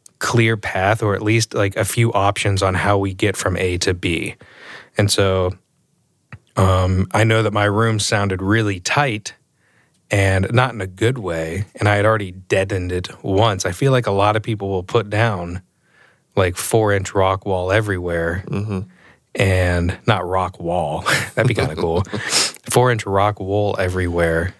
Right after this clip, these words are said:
Speaker 1: And they'll be like, "Yeah, my room's like, like, it sounds like a studio." It's like, "Well, no, it sounds dead. And you can't hear
Speaker 2: Right.
Speaker 1: anything." And it's, like, super confusing. And it's like, you get much beyond, like, the quote unquote sweet spot. <laughs> And it's like,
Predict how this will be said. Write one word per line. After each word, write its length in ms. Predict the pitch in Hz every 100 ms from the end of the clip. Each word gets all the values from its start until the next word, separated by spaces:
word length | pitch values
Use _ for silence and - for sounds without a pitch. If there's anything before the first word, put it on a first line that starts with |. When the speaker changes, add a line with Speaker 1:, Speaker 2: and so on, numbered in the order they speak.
| _
Speaker 1:
And 260 | 104 95 90
they'll 140 | 95
be 140 | 92 92
like, 260 | 92 92
"Yeah, 140 | 185 190
my 100 | 139
room's 400 | 135 160 160 127
like, 380 | 110 92 - _ _ _ _ _ _ -
like, 320 | 92 90 - _
it 80 | 139
sounds 280 | 156 170 151
like 100 | 143
a 60 |
studio." 340 | 110 160 151 107
It's 100 | 101
like, 80 | 98
"Well, 140 | 123
no, 180 | 131 117
it 100 | 104
sounds 280 | 131 123 90
dead. 500 | 87 104 104 85 85
And 720 | 82 - - - - _ 107
you 40 | 101
can't 280 | - 107
hear 140 | 104 110
Speaker 2:
Right. 40 |
Speaker 1:
anything." 320 | 104 90 92
And 100 | 90
it's, 120 | 92 95
like, 180 | 92
super 380 | - - 113 110
confusing. 760 | 98 90 101 107 95 85 87 87 _ _ _ _ -
And 160 | 98 92
it's 100 | 98
like, 340 | 92 90 - -
you 140 | 104
get 160 | 110 104
much 260 | 110 110
beyond, 400 | - 101 101 98
like, 240 | 95 92 -
the 100 | 95
quote 200 | 113 98
unquote 320 | 92 95 -
sweet 280 | - 120 -
spot. 360 | - 92 90
<laughs> 40 | -
And 40 |
it's 220 | 87 -
like, 300 | 113 101 98